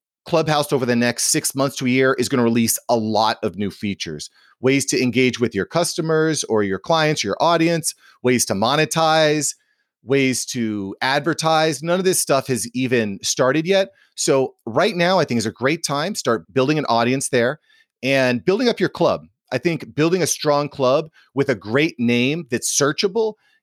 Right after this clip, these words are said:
is a really good strategy right now in quarter one of twenty twenty-one.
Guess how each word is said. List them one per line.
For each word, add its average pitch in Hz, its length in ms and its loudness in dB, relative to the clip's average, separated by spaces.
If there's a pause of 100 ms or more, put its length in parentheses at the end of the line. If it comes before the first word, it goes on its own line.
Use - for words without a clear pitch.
(120)
is 143 120 0
a 151 60 2
really 185 260 2
good 165 160 -2
strategy 131 540 -2
right 135 300 0
now 120 320 2
in 120 120 -6
quarter 117 320 -4
one 107 220 -2
of 98 100 -8
twenty 92 280 -10
twenty-one. 78 520 -16